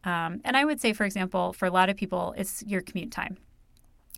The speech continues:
Commutes can feel very unproductive. Sometimes you just turn on the radio, you're listening to the news.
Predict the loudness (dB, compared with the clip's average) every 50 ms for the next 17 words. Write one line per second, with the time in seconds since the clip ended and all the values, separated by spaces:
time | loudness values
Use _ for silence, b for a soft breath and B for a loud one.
0 | -8 0 4 6 6 6 4 2 2 2 4 4 2 2 2 2 0 0 -2 -4
1 | -4 -2 0 2 2 2 2 2 2 4 4 2 0 -2 -4 -2 -2 0 0 0
2 | 0 -2 -2 -4 -4 -6 -6 -4 -4 -4 -4 -4 -2 -2 0 0 2 4 4 6
3 | 6 4 4 2 -2 -4 -6 -6 -6 -6 -6 -6 -6 -2 0 2 2 2 2 2
4 | 0 -2 -6